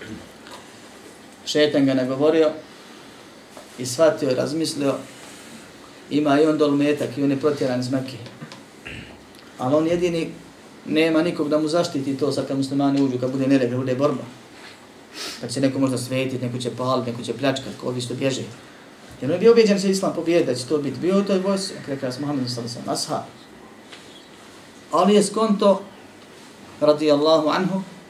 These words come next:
da on treba da se malo nekako približi, znajući da od tog nema koristi. Da pokuša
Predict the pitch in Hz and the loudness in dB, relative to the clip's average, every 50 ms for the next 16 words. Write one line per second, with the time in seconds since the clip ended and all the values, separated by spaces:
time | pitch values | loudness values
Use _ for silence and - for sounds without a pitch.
0 | - - - - - - - - - - - - - - - - - - - - | -20 -20 -20 -20 -20 -20 -20 -20 -20 -20 -20 -20 -20 -20 -20 -20 -20 -20 -20 -20
1 | - - - - - - - - 139 147 160 175 170 156 139 - 180 180 165 151 | -20 -20 -20 -20 -20 -20 -12 -2 2 4 4 4 4 2 0 2 2 2 4 6
2 | 160 147 143 123 - - 147 147 156 156 151 143 139 147 151 - - 139 127 - | 4 4 4 2 0 -2 0 2 4 4 4 6 4 2 2 0 0 -2 -2 -2
3 | 139 123 120 147 156 147 147 147 139 123 120 120 120 120 117 120 123 123 - - | -4 -4 0 0 0 0 2 0 0 0 0 -2 -2 -4 -4 -6 -8 -10 -14 -18
4 | - - - - - - - - - - - - 131 147 165 170 170 180 185 185 | -20 -20 -20 -20 -20 -20 -20 -20 -20 -20 -12 -4 -2 0 0 0 0 0 0 0
5 | 185 175 175 185 170 151 - - 156 127 120 - - - - - - - - - | 0 0 2 2 2 2 4 4 2 2 2 -4 -10 -12 -12 -18 -20 -20 -20 -20
6 | - - - - - - - - - - - - - - - - - - - - | -20 -20 -20 -20 -20 -20 -20 -20 -20 -20 -20 -20 -20 -20 -20 -20 -20 -20 -20 -20
7 | - - - - - - - - - - - - - - - - - - - - | -18 -18 -18 -20 -20 -20 -20 -20 -20 -20 -20 -20 -20 -20 -20 -20 -20 -20 -20 -20
8 | - - - - - - 135 123 123 160 160 160 160 131 - 156 139 135 127 | -20 -20 -20 -20 -8 -6 -6 -2 2 2 0 2 0 -2 0 2 2 2 2